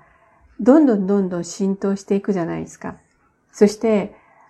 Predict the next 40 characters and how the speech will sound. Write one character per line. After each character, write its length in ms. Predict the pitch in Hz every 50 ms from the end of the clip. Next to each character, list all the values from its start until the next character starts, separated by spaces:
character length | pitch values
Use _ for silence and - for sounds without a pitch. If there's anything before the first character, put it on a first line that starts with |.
| _ _ _ _ _ _ -
あ 140 | 226 185 190
の、 140 | 190 185 180
も 140 | 180 185
の 100 | 196 220
す 120 | 240 - 254
ご 140 | 285 294 294
く 240 | - 226 226 - -
気 180 | - - 233 226
に 80 | 220
な 100 | 233 233
る 100 | 220 208
こ 160 | 208 - 190 180
と 180 | - - 185
っ 40 | 180
て 280 | 180 - - 190 180 175
い 60 | 180
う 60 | -
こ 140 | - 185 180
と 180 | - 180 170
を 80 | 170 170
ず 140 | - 226 254
っ 20 | 247
と 180 | - - -
掘 200 | - - 247 233
り 60 | 226
下 160 | 220 - 226 214
げ 120 | 196 180
て 160 | - - 175
い 40 | 170
く 140 | - - 170
わ 120 | 170 -
け。 120 | - - -
穴 300 | - 175 180 196 196 202
に 140 | 196 185
入 220 | - - 180 180 175
る 100 | 156 165
み 140 | 170 170 170
た 180 | 175 165 165
い 80 | 165 165
に。 220 | 170 165 - -